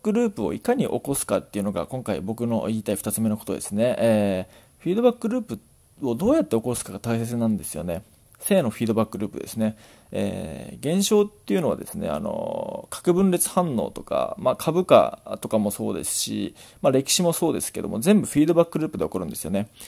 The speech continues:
株価は売りが売りを呼んで大暴落して、買いが買いを呼んでバブルを形成します。で、えー、歴史もそうですね。あの、技術革新があって、例えば蒸気機関の発明によって鉄道が発達して、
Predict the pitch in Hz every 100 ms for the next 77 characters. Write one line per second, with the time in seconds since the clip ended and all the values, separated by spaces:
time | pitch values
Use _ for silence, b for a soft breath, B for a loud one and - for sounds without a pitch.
0 | B B B B - 147 180 202 127 104
1 | 87 160 185 165 151 160 160 147 147 151
2 | 170 113 90 123 123 117 85 - - -
3 | - - 170 175 - 165 160 165 170 180
4 | 127 123 101 73 98 95 76 - 53 -
5 | - - 170 175 - 123 123 120 117 151
6 | - 196 190 - 160 78 - - 127 127
7 | 110 113 131 170 - 202 190 - 127 107
8 | - - 160 - - 143 110 117 170 185
9 | - 202 180 120 110 120 147 147 147 147
10 | - - 175 - 117 - 131 127 110 120
11 | 120 113 113 - 113